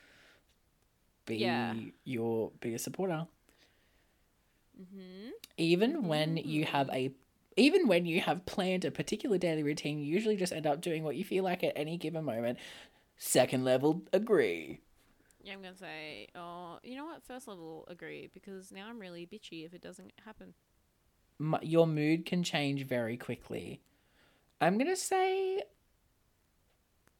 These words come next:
Speaker 1: first level disagree.
Speaker 2: I'm gonna say first level agree.
Speaker 1: You often contemplate the reasons for human existence or the meaning of life. Strongly agree.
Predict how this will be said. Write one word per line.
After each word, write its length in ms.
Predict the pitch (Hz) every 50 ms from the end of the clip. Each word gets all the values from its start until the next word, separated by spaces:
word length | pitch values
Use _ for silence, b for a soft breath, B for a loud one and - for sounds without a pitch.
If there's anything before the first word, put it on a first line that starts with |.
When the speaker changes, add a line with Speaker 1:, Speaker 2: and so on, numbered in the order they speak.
| _ _ _ _ _ _ _ _ - -
Speaker 1:
first 600 | - - - 139 123 110 123 135 - - - -
level 480 | 156 151 156 165 175 175 185 214 214 - _ _ _ _ _ _
disagree. 680 | - - 214 - 135 - - 277 - - 427 494 - - _ _ _ _ _ _ _ _ _ _ _ _ _ _ -
Speaker 2:
I'm 60 | 254
gonna 120 | 285 359 440 480
say 380 | - - 523 508 508 480 - - -
first 380 | - 185 185 180 190 185 - -
level 300 | 175 175 160 165 156 -
agree. 540 | - 165 165 156 - - 143 90 71 - - _ _ _ _ _ _ _ _ _ _ _ _ _ _ _ B B B B B B B
Speaker 1:
You 140 | - 185 - -
often 360 | 170 180 - - 262 262 254
contemplate 640 | - - 151 147 - 151 - - 147 139 127 - -
the 100 | 147 135
reasons 640 | 131 127 123 127 135 131 131 127 131 131 - - - _ _ _
for 160 | - - 147 135
human 340 | - - 131 127 127 127
existence 580 | 127 120 123 117 120 123 - - 120 113 113 -
or 140 | - 127 123
the 100 | 123 127
meaning 300 | 123 120 117 117 117 120
of 100 | 117 117
life. 360 | 117 113 107 110 - - - _ _ _ _
Strongly 640 | - - - - 131 123 120 120 127 139 143 147 143
agree. 800 | - 180 180 - - 71 58 65 71 - - - - - -